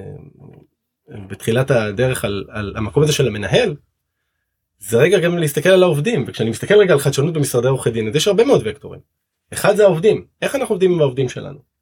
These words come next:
איזה מסלולי קידום אנחנו מייצרים להם? איזה כישורים אנחנו מקנים להם, מקנים להם?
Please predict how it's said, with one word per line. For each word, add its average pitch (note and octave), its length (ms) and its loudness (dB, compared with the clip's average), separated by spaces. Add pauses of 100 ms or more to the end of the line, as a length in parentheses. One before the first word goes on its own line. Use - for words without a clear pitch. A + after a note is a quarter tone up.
(160)
איזה D3 160 4
מסלולי D3+ 380 0
קידום C3+ 280 0
אנחנו C3 220 -2
מייצרים C#3 360 -4
להם? D3 240 0 (320)
איזה B2 160 0
כישורים C#3 400 0
אנחנו D#3 220 -2
מקנים D3 320 2
להם, C3 320 0
מקנים C#3 300 2
להם? B2 280 0